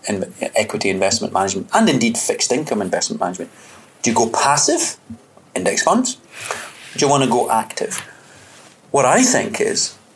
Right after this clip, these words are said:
the challenges on active, um, are only greater today than they've ever been, partly because of the mushrooming of passive. I meet that challenge by saying we're true active. We're not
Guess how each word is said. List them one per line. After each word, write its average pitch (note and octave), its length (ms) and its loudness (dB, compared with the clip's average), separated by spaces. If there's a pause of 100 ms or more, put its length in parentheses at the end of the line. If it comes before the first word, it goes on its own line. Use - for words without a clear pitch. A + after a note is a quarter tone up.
(220)
the A#2 120 0 (120)
challenges C3+ 440 2
on A2 140 2
active, - 460 0 (540)
um, G#2+ 160 2 (500)
are A#2 200 2
only C3 180 2
greater A#2+ 500 2 (140)
today A2+ 280 2
than A2 180 4
they've A2+ 160 4 (100)
ever A2+ 160 2
been, G#2 240 0 (240)
partly B2 240 2 (100)
because A#2 260 0
of G2+ 180 -2
the G#2 160 -2 (520)
mushrooming A2 560 0 (120)
of G#2+ 140 2 (160)
passive. - 480 -2 (1900)
I D3 140 4
meet D#3 160 2
that - 300 2
challenge A2 320 2 (140)
by A2 80 4 (100)
saying G#2 220 2
we're A#2+ 120 2 (160)
true B2+ 140 4
active. - 580 -2 (220)
We're C3 120 4 (120)
not E3 120 4